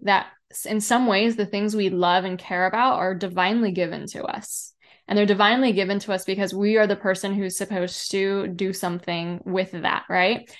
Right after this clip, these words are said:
And it's totally fine to have multi-passions. So some people are really interested in five different things, right? And I think exploring them and seeing how they'll work in your life, whether they'll be your careers or how they can just add on to skills. So for example,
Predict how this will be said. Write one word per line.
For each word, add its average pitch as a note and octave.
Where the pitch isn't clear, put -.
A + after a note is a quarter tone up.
And A#3+
it's A#3
totally B3+
fine G3+
to A3
have F#3+
multi-passions. G#3
So F#3+
some F#3
people F#3+
are F#3+
really G#3
interested G#3
in G#3+
five A3
different E3+
things, -
right? F#3+
And F3+
I F#3+
think F#3
exploring G3
them G3+
and G3
seeing G3+
how G3
they'll F#3
work F#3+
in F#3+
your F#3+
life, F#3
whether F#3
they'll F3
be F3+
your F3+
careers G3+
or F3+
how F#3
they F#3+
can G3
just F3+
add F3+
on F#3
to G3
skills. F#3
So G3+
for G#3+
example, G3+